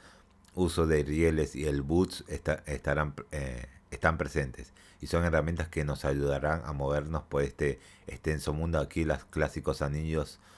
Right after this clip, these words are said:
nos ayudarán a encontrar secretos y encontrar diferentes rutas. Junto a esto hay una serie de puzzles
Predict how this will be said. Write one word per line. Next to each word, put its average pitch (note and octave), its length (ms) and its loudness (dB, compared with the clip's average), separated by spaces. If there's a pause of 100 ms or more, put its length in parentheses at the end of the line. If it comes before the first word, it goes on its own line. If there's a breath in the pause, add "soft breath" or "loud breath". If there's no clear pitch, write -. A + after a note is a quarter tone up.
(140)
nos D2+ 180 -4
ayudarán C#2+ 600 2
a C#2+ 60 -2
encontrar C#2 360 -2
secretos D2+ 560 -4
y D2 80 -2
encontrar C#2 480 -4
diferentes C#2+ 720 -4 (540 soft breath)
rutas. C#2 500 -4
Junto F#2 340 2
a - 20 10
esto G2 380 2
hay E2+ 300 0 (500 loud breath)
una E2+ 200 0
serie E2+ 280 4
de D#2 160 4
puzzles E2+ 720 0